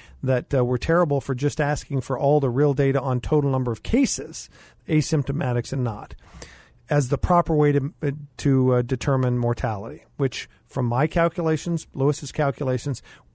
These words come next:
it runs to about point four, which is twice the flu. But remember, the U S is counting people who have tested positive for sixty days. So if you're in an automobile accident and died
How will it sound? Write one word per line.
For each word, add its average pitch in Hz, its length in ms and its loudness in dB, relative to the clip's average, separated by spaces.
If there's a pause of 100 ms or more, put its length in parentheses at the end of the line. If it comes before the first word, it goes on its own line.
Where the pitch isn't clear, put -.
(140)
it 165 180 0
runs 147 260 2
to 147 120 0
about 123 380 -2
point 135 260 0
four, - 420 -8 (100)
which 240 160 -2
is 247 120 -6
twice 196 320 2
the - 80 -2
flu. - 340 -6 (1080)
But 135 180 -4
remember, 156 720 0
the 131 160 -2
U 127 260 4
S 151 160 -2
is 208 300 -6 (240)
counting 143 340 0
people 135 400 -2
who 135 180 2
have 123 300 0 (240)
tested 139 340 -4
positive 123 460 0
for - 120 -6
sixty - 360 -4
days. 190 400 -2 (240)
So - 160 -2
if 127 100 -2
you're 139 120 2
in 143 80 2
an - 80 -2
automobile 147 720 4
accident 120 560 -4 (340)
and 131 460 0
died 143 560 2